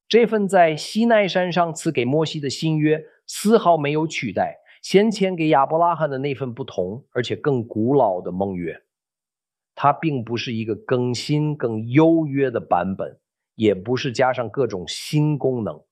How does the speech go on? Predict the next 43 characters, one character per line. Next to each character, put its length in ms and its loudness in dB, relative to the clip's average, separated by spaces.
用 240 0
来 160 0
取 480 -2
代， 320 -2
就 140 -4
是 240 -8
切 580 4
割 340 -2
式 240 -4
盟 400 -2
约 280 2
的 120 -6
新 320 -6
设 260 -4
计。 260 -18
它 140 2
只 180 -10
是 140 -8
另 380 2
一 120 0
个 140 2
盟 300 -2
约， 320 0
在 180 4
目 360 2
的 200 -4
根 380 0
本 240 0
之 180 -10
上， 180 -8
都 260 4
与 320 0
此 320 -4
给 220 -4
亚 180 4
伯 140 -2
拉 180 2
罕 200 -2
的 100 -4
那 140 -4
个 80 -4
盟 240 -2
约 280 -2